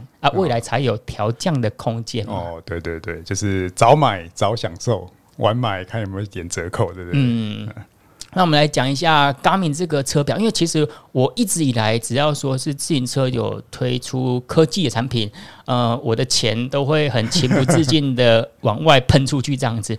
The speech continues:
Speaker 2: <laughs>
Speaker 1: 可是我必须讲，我在车表部分近几年我的投资真的是比较少一点点了。
Speaker 2: 哦。
Speaker 1: 我上一次买的就是 Garmin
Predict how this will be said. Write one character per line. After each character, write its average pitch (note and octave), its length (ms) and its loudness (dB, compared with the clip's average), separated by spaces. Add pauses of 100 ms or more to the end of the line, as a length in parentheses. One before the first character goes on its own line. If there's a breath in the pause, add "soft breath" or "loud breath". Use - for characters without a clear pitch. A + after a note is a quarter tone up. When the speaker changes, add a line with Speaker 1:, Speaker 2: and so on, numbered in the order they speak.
Speaker 2:
<laughs> - 140 -18
Speaker 1:
可 - 120 -2
是 A#3+ 60 4
我 G3+ 60 8
必 - 80 0
须 A3 140 0
讲， D3 240 -4
我 B2 80 0
在 F#3 160 2
车 - 180 0
表 C#3+ 200 0
部 D#3 120 -4
分 C#3 280 2
近 F3+ 180 0
几 B2+ 140 -2
年 A2+ 180 -2
我 G#2 100 -6
的 G#2+ 100 -2
投 A#2 260 -2
资 B2+ 180 -2
真 C3 220 -4
的 A#2 100 -2
是 C#3+ 180 -6
比 B2 200 -4
较 B2 400 0
少 - 260 0
一 C3+ 60 2
点 A2+ 160 -2
点 A2 180 -4
了。 - 140 -10
Speaker 2:
哦。 F2+ 320 -6
Speaker 1:
我 B2+ 180 2
上 F#3 240 2
一 - 20 0
次 F#3+ 220 -2
买 C3 260 -2
的 A2+ 160 -2
就 A#2+ 140 -6
是 C#3+ 160 -6
Garmin C3 420 -2